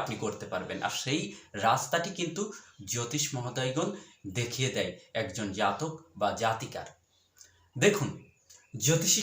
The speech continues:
কি করতে পারে, ভাগ্যকর্মের সমন্বয় কেমনভাবে করতে পারে, আমি একটি উদাহরণ আপনাদের এখানে টানব।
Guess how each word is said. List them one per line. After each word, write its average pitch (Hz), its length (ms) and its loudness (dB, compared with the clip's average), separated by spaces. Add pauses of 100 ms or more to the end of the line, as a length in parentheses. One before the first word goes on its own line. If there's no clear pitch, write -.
কি 208 160 -2
করতে 175 300 0
পারে, 98 140 -6 (380)
ভাগ্যকর্মের 165 640 0
সমন্বয় 156 500 2
কেমনভাবে 165 560 4
করতে 120 280 -2
পারে, 135 140 4 (320)
আমি 131 180 4
একটি 143 160 -4 (140)
উদাহরণ 160 460 4
আপনাদের 110 380 -2
এখানে 110 220 -4 (100)
টানব। 110 240 4